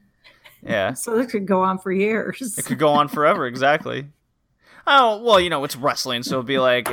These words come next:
Speaker 1: um, "I challenge you to a match or something. My, my faction versus yours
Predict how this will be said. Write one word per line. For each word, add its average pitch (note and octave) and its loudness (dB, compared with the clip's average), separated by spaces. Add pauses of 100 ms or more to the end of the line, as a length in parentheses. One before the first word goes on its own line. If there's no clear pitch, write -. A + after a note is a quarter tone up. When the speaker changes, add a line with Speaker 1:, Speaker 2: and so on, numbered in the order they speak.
Speaker 1:
um, A2 -4 (100)
"I D3+ 4
challenge C#3+ 0
you C#3 -4
to B2+ -4
a A#2+ -4
match B2 -4
or A#2+ -10
something. F#2+ -10
My, A2+ -4
my B2+ 0 (260)
faction B2+ -4
versus A2 -12
yours G2 -14